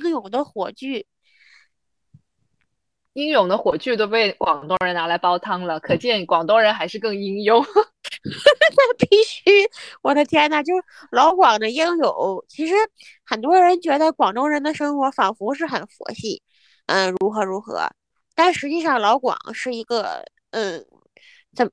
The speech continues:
Speaker 1: 这个要讲起来话就很长了。我觉得老广其实身上有非常，就是比如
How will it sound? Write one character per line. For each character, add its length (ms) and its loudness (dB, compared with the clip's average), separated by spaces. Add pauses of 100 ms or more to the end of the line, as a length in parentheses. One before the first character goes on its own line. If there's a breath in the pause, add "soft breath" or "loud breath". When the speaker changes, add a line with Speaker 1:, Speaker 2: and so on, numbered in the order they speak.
(200)
Speaker 1:
这 160 2
个 260 2
要 140 2
讲 280 -4
起 80 -10
来 180 0
话 260 -4
就 140 -6
很 180 -12
长 200 -16 (120)
了。 200 -8 (840)
我 160 -2
觉 140 -4
得 260 2
老 180 4
广 220 0
其 180 -10
实 300 -6 (400 soft breath)
身 220 -2
上 140 2
有 180 0
非 160 -4
常， 260 -6 (440)
就 120 2
是 60 4 (460 soft breath)
比 140 -2
如 80 4